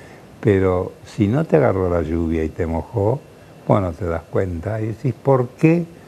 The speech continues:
tengo que creer en lo que da?". Es decir, te va formando tus propias experiencias. Entonces, en, hay un, tuve la oportunidad de ver, y eso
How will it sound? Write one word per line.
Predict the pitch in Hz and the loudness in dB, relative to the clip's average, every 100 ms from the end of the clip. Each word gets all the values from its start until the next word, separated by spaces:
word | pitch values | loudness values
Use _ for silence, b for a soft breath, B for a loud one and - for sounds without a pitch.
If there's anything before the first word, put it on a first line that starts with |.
| B - | B -2
tengo | 110 101 95 95 | 0 2 2 0
que | 104 90 | -2 -4
creer | 101 95 98 | -2 0 0
en | 98 90 | 0 -2
lo | 82 | -4
que | - | -2
da?". | 85 80 | -4 -4
Es | |
decir, | 82 - 113 101 - B B B - - | -6 0 0 -2 -12 B B B -10 2
te | 120 | 4
va | 131 143 | 4 2
formando | - 147 131 139 135 131 135 | 0 0 2 2 2 2 -2
tus | 135 - | -2 -6
propias | - 123 117 120 104 | -2 2 2 2 0
experiencias. | 95 - 104 85 78 71 73 71 78 - - B B B B B B | -2 -4 -6 -4 -6 -8 -12 -12 -12 -14 -20 B B B B B B
Entonces, | 175 151 180 180 165 156 - | 0 2 2 2 2 2 2
en, | 120 113 110 104 104 - - - - - | 2 2 0 -4 -6 -10 -18 -20 -8 2
hay | 156 175 | 4 6
un, | 170 156 139 117 101 92 82 - | 6 6 6 4 4 2 -2 2
tuve | 151 151 | 6 6
la | 135 | 6
oportunidad | 113 92 101 107 120 | 2 2 2 6 6
de | 107 | 6
ver, | 98 107 90 | 6 4 4
y | 101 | 2
eso | 101 113 110 | 2 2 2